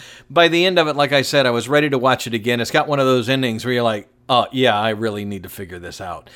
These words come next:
Um, I can't say enough great things. Everybody acted in it great. Um, considering the cinematography was mostly natural light and, um, outdoors and indoors, uh, it, it looks great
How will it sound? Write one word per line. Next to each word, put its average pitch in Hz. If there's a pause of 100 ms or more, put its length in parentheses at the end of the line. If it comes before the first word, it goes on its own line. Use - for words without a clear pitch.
(360)
Um, 110
I 127
can't 175
say 160
enough 147
great 135
things. 117
Everybody 160
acted 127
in 147
it 151
great. 135 (360)
Um, 123
considering 156
the 143
cinematography 143
was 120
mostly 131
natural 123
light 110
and, 104
um, 98 (600)
outdoors 127
and 135
indoors, 123 (420)
uh, 120
it, 120
it 135
looks 147
great 143